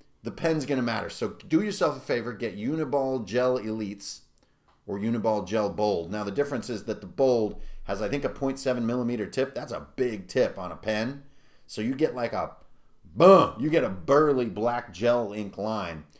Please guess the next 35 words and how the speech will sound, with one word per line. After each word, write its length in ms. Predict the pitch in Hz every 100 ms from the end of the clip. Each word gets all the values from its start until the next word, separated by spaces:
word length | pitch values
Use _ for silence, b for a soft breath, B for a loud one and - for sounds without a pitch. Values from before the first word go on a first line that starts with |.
| b b
Now, 100 | 95
one 320 | 104 123 147
thing 240 | 151 165 160
with 180 | 127 104
gel 300 | 135 131 135
ink, 240 | 147 127
you 60 | 113
gotta 240 | 123 120
watch 280 | 123 131 -
where 140 | 139
your 120 | 135
hand 340 | 123 160 160 143
is 100 | 127
sliding, 540 | - 139 123 117 110
boo. 380 | 101 113 113 113 b b b -
If 140 | 110
you're 80 | 127
sliding 380 | - 165 160 156
around 500 | 156 170 165 147 - B -
and, 140 | 113
like, 200 | 120 117
your 100 | 117
hand's 380 | 123 143 139 123
on 160 | 117
that, 280 | 117 113 - -
that 220 | 113 104
drawing 420 | 110 147 143 107
while 240 | 107 123 135
you're 140 | 117
writing 340 | 107 123 123
the 80 | 107
notes 280 | 104 127 131
for 120 | -
the 60 | 92
dungeon, 500 | 90 120 110 95